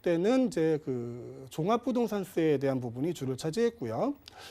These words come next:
십이, 십육은 얼마 전에 하도 많이 설명드려서 좀 빼겠습니다. 이 내용들이 각자의 시기에 따라서, 취득하는 시기,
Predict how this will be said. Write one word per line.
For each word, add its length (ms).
십이, 260
십육은 400
얼마 260
전에 300
하도 240
많이 160
설명드려서 500
좀 160
빼겠습니다. 680
이 220
내용들이 920
각자의 540
시기에 440
따라서, 720
취득하는 500
시기, 400